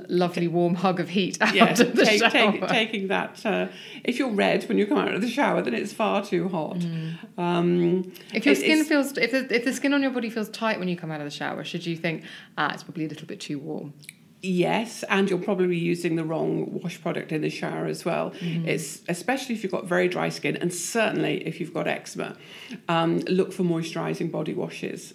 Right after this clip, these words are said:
Speaker 2: as
Speaker 1: Mm-hmm.
Speaker 2: well. Um, even if you've got dry skin, they can be very comforting and really help with the, um, benefits that you're then putting on the skin with the moisturiser. So look for moisturising body washes. Aveeno have a, a number with the colloidal oatmeal in.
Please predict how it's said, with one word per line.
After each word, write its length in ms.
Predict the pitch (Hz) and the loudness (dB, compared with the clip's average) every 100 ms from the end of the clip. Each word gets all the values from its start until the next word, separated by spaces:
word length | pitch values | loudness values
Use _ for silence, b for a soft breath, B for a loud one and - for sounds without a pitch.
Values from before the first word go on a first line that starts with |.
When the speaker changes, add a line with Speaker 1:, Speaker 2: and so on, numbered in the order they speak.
| - | -8
Speaker 2:
as 160 | 170 | -6
Speaker 1:
Mm-hmm. 80 | 165 | -2
Speaker 2:
well. 300 | 160 - 160 - B B B | 0 0 -4 -10 B B B
Um, 640 | - 165 156 156 160 160 156 - | -2 2 4 4 4 2 0 0
even 200 | 190 180 | 2 2
if 80 | 175 | 2
you've 120 | 170 | -2
got 120 | - | -2
dry 200 | 180 190 | 0 0
skin, 220 | 208 156 | 0 0
they 100 | 147 | 0
can 140 | 151 170 | 2 -2
be 80 | 160 | -2
very 160 | 156 | -2
comforting 640 | 156 175 175 175 - - - B B 196 - | -2 0 0 -2 -4 -4 -6 B B -10 -4
and 300 | 160 160 156 165 | 0 0 -2 0
really 140 | 170 | 0
help 480 | 170 175 156 - - | 0 0 -2 -4 -4
with 220 | 156 151 | -2 -2
the, 280 | 165 160 147 | -2 -2 -2
um, 220 | - 151 | -2 -2
benefits 440 | 156 170 - 175 - | 0 0 0 -4 -6
that 60 | |
you're 200 | 147 151 | -4 -2
then 200 | 151 156 | 0 -2
putting 220 | 156 160 | -4 -6
on 100 | 156 | -4
the 80 | - | -4
skin 220 | 156 - | -4 -4
with 100 | 151 | -4
the 60 | - | -2
moisturiser. 760 | 156 165 - - 143 - - B B 339 | -2 -4 -4 -6 -6 -6 -8 B B -16
So 160 | - 190 | -2 2
look 160 | 208 208 | 2 2
for 80 | 196 | 2
moisturising 640 | 185 175 180 165 170 160 | 2 2 -2 -4 -4 -4
body 220 | 156 165 | -2 -2
washes. 440 | 160 156 - 147 147 | -4 -4 -4 -6 -4
Aveeno 380 | 175 170 156 165 | -4 -2 -2 -4
have 140 | 165 | -4
a, 260 | 160 156 - | -2 -2 -4
a 120 | - | 0
number 380 | 175 160 147 147 | 2 2 2 0
with 140 | 160 | -2
the 80 | 156 | -4
colloidal 360 | - 156 151 156 | -4 -4 -2 -2
oatmeal 300 | 151 - - | -4 -4 -4
in. 220 | 170 175 | -6 -6